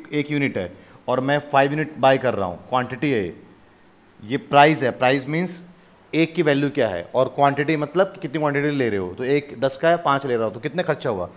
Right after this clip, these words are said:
तो multiply करोगे तो आएगा ना पचास रुपये। ऐसे ही expenditure कैसे निकालोगे डे वन का?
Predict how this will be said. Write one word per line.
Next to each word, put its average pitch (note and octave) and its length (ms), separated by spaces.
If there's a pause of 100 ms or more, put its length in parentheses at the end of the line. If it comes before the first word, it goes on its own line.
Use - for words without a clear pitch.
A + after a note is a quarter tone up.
(320)
तो C#3+ 60
multiply D#3 460
करोगे D#3 260
तो D#3 60
आएगा D3+ 160
ना A3 80
पचास E3+ 300
रुपये। G2 240
ऐसे A#2 360
ही D#3+ 120
expenditure D3 440
कैसे E3+ 160
निकालोगे C#3+ 320
डे A2 100
वन F#2+ 180
का? E2+ 160